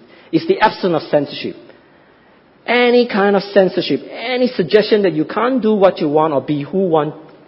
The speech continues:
who you want to be is an infringement of your freedom. Right? That's, you know, it, it, it, that's what the worldview says. The Christian worldview is the opposite. Uh, the opposite of freedom is, is not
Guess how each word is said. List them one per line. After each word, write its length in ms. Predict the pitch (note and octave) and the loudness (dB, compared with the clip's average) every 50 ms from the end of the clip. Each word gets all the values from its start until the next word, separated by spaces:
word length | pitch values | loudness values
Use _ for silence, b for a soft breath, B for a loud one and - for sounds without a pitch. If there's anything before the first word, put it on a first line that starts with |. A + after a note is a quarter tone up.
| _ _ _ - - | _ _ _ -10 -6
who 80 | C#3+ | -4
you 140 | C#3 B2+ B2 | -2 -2 -2
want 220 | A#2 B2+ B2+ B2 | -2 -2 -2 -4
to 40 | B2 | -4
be 400 | - - D3 B2+ C#3+ G3+ - B B B B B B B B B | -6 -6 -6 -4 -4 -6 -8 B B B B B B B B B
is 140 | A#2 A#2 - | -6 -4 -2
an 100 | B2 A#2 | -2 -2
infringement 720 | A2+ A2 G#2+ G#2+ - - C3 C3 B2+ - - B2 A#2 A2+ | -2 -6 -8 -8 -6 -4 -4 -4 -4 -8 -8 -10 -8 -8
of 220 | - G2+ G2+ G#2 G#2 - - | -6 -6 -6 -6 -6 -8 -12
your 220 | G#2+ G#2 G2 F#2 - - - | -8 -8 -8 -8 -10 -12 -16
freedom. 380 | - F#2+ F#2+ F#2+ F2+ E2+ E2 - - - _ _ _ _ _ _ _ _ _ _ _ _ _ - | -14 -12 -12 -10 -10 -12 -14 -16 -20 -20 _ _ _ _ _ _ _ _ _ _ _ _ _ -12
Right? 180 | - F2 - - - | -10 -10 -10 -8 -6
That's, 320 | C3 C#3 C#3 - - - - - - _ _ _ _ _ _ _ _ _ _ - | -6 -6 -6 -6 -10 -18 -20 -20 -20 _ _ _ _ _ _ _ _ _ _ -10
you 120 | A#2+ A#2 | -8 -8
know, 180 | C3 D3+ - - - | -8 -8 -10 -10 -10
it, 320 | C3+ C3 - - B2+ - - - - - - | -10 -10 -8 -10 -12 -12 -14 -20 -20 -18 -16
it, 120 | B2+ - - B2+ | -14 -12 -10 -6
it, 60 | A#2 | -2
that's 280 | C#3 C#3 C3+ C#3 - C3 | 0 0 0 0 -2 -2
what 140 | C3 - | -2 -2
the 60 | - A2+ | -2 -2
worldview 360 | A2+ B2+ C3 C3 A#2 A#2 A#2 | 0 2 2 0 0 -4 -6
says. 320 | - - G3+ D3+ A2 - B B B B B B B | -2 0 2 2 0 -2 B B B B B B B
The 100 | - E3 | 0 0
Christian 320 | - B3+ C4 - - A#3+ | 2 2 0 2 0 2
worldview 340 | F#3 D#3+ E3 D#3+ C#3+ D#3 D3 | 6 6 6 8 6 6 2
is 120 | C#3 - - | 0 -2 -2
the 100 | C#3 C#3+ | -4 -4
opposite. 420 | D#3 G#3+ - - D#3 - F2+ F2+ - - _ _ _ _ - | -4 -4 -8 -10 -10 -10 -10 -14 -14 -20 _ _ _ _ -10
Uh, 60 | C3 | -4
the 120 | C3+ E3 F#3 | -2 -2 -2
opposite 340 | G3+ - - G#3 - A3 G3 | -2 -2 -4 -6 -4 -2 -2
of 80 | F#3 - - | -4 -2 0
freedom 320 | - F3+ F#3 F3+ F#3+ F3+ E3+ | 0 2 2 2 2 0 0
is, 180 | D#3 - - - | -4 -4 -6 -12
is 140 | D3+ C#3+ C#3 | -10 -8 -6
not 280 | C#3+ D#3+ F#3+ G#3+ - | -6 -6 -6 -8 -8